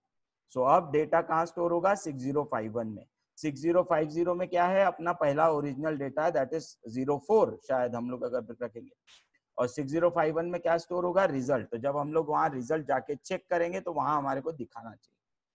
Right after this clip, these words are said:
उसके बाद हमारा काम खत्म हो गया, तो इसलिए हम लोगों ने last instruction जो हमेशा हम लोग यूज़ करेंगे generally,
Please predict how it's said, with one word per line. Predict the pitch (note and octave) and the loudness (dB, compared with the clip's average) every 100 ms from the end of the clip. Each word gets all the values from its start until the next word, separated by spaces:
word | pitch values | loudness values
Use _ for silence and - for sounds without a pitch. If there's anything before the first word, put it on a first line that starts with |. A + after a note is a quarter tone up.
| _ - | _ -12
उसके | D#3 - | -6 0
बाद | G3 F#3+ | 4 4
हमारा | F#3 G3 G3 | 2 0 2
काम | F#3+ G3 | 2 0
खत्म | F#3 F3 F#3 | 0 0 0
हो | G3 | 0
गया, | F#3+ G3 | 2 2
तो | F#3 | 0
इसलिए | E3 - E3 | -4 0 0
हम | D3+ | 0
लोगों | D3 C#3 | -2 -4
ने | B2+ | -2
last | A#2 C3+ D3+ | 0 0 0
instruction | D#3 D3 D#3+ D#3+ E3 | -8 -6 -6 -4 -4
जो | D3+ | -2
हमेशा | C3 B2 A#2+ C#3 | -2 -4 -6 -6
हम | C#3+ | -6
लोग | C#3+ B2+ | -8 -6
यूज़ | B2+ C3+ - | -6 -6 -6
करेंगे | C#3 C#3+ D3 | -6 -6 -8
generally, | C#3 C3+ C#3+ F3+ | -8 -6 -6 -6